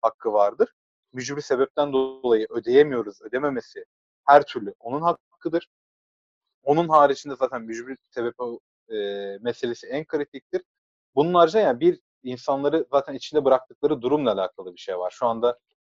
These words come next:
e, işçiler, emekçiler dediğimiz bu koronanın üzerinde, e, yıkıldığı kesimlerin, e, bir hukuken bu tedbir adı altında uygulanan şeyler,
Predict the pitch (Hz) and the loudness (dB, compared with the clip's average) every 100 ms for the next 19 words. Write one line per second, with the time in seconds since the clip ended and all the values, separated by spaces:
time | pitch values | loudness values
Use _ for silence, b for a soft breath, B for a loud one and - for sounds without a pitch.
0 | _ - 110 107 120 - 135 131 - - | _ -6 -2 -2 -6 -6 -4 -4 -6 -2
1 | 120 113 113 117 123 123 - 120 110 107 | 4 4 2 -8 -8 -6 2 2 2 -4
2 | 113 107 107 - 113 117 113 - 113 110 | -4 -8 -6 2 2 2 -8 -8 -2 -2
3 | 113 120 117 _ _ _ 113 104 101 104 | 2 0 0 _ _ _ -2 0 2 -2
4 | 117 143 120 123 143 135 _ - 120 - | 2 4 6 8 6 4 _ -6 -6 -2
5 | 117 110 113 156 220 _ _ _ - 113 | -4 0 2 2 0 _ _ _ -6 0
6 | 110 110 175 147 151 185 170 135 127 131 | 2 6 6 6 2 4 6 6 6 2
7 | - _ 139 123 143 156 - 117 120 117 | 0 _ 4 6 8 6 6 6 8 6
8 | - 120 110 104 - _ - 117 113 120 | 2 -2 2 2 -2 _ -6 0 2 4
9 | 123 123 120 113 - 127 123 170 | 4 4 0 -4 -2 0 4 6